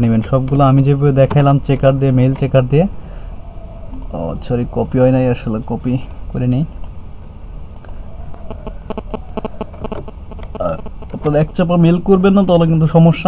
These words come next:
আমি যেভাবে mail checker দেখাইলাম, ওইভাবে check করতে হবে, ঠিক আছে? check করে just extra করে যদি click করেন, এখানে দেখতেছেন অনেকগুলা mail। আপনি যদি এক ঘন্টা time দেন, এখান থেকে কিন্তু দুই, চার, পাঁচ হাজার mail কিন্তু collect করতে পারবেন, কোনো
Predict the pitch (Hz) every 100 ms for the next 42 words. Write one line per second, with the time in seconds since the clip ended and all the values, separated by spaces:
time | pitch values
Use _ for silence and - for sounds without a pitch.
0 | 160 151 165 175 160 147 165 - 156 170
1 | 156 151 156 175 175 143 147 156 - 170
2 | 165 143 123 123 113 131 175 170 - -
3 | - - - - - - - - - -
4 | - - - - - - - - 160 156
5 | 175 160 147 151 - 151 - - 156 160
6 | 160 143 131 135 131 - 143 143 147 143
7 | 147 156 - 180 190 156 139 131 123 110
8 | 117 147 147 143 151 147 156 170 147 147
9 | 143 139 139 143 143 147 143 147 139 139
10 | 147 143 135 139 143 139 135 139 143 147
11 | 139 131 135 131 139 143